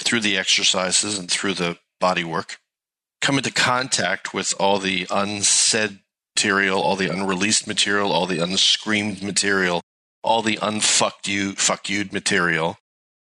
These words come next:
And after a long phase like that, I began to experience my body kinda like the way I felt you just described it, where I could just feel good in my body without having to deal with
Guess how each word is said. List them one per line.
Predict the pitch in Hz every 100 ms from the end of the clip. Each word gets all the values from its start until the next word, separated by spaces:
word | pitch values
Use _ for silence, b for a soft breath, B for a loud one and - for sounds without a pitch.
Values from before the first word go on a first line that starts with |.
| _ _ _ _ _ _ -
And | 117 120 113
after | - 160 - 151
a |
long | 131 117 123 139 165 175 208
phase | - - 180 170 147
like | 180 165 -
that, | 156 87 85 -
I | 104
began | 101 101 117 120 117
to | 113
experience | 95 - - 117 113 107 -
my | 101
body | 95 98 95 90
kinda | - 127 127 120
like | 104 101 -
the | 98
way | 98 90
I |
felt | 90 - 92 -
you | - -
just | - 95
described | - - - 110 127 113
it, | 85 82
where | 98 101 98 98 92 - -
I | 117
could | 117 123
just | 107 139 143 -
feel | - 143
good | 117 120 143
in | 143
my | 110 92
body | 87 87 87
without | 90 98 101 110
having | 110 104 107
to | 98 107
deal | 110 165 147
with | 107 196 - -